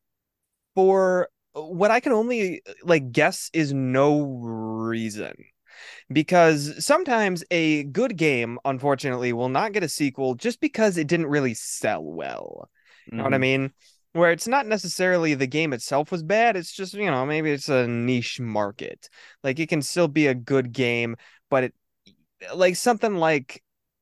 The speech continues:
Speaker 1: not that I think this needs a sequel, mind you. This is something along the categories of if it ever got a sequel, I'd be like, "What?"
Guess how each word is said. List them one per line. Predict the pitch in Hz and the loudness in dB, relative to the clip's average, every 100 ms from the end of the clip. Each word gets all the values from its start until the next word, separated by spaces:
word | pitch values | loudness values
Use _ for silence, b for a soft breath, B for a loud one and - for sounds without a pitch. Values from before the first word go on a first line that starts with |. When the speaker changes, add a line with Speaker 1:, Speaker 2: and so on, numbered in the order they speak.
| - | -4
Speaker 1:
not | 180 202 | 0 2
that | 185 | 4
I | 147 | 2
think | 147 135 | 2 -2
this | 127 120 | -2 -4
needs | 127 123 110 | -4 -4 -4
a | 110 | -6
sequel, | - 160 - 113 110 | -2 -2 0 -2 -4
mind | - 117 107 104 | -2 0 0 -2
you. | 101 131 | -4 -2
This | 127 117 | -2 -4
is | 113 | -6
something | - 120 110 | -6 -6 -4
along | 110 107 107 | -2 -2 -4
the | 107 | -8
categories | - 110 104 110 107 107 | -4 -4 -2 0 0 -2
of | 107 | -8
if | 107 | -8
it | 110 - | -14 -8
ever | 113 113 | -6 -4
got | 107 | -4
a | 104 | -6
sequel, | - 123 117 | -8 -6 -6
I'd | 110 | -4
be | 113 | -4
like, | 107 101 - 53 _ | -4 -6 -14 -20 _
"What?" | - 104 135 | -8 -4 -4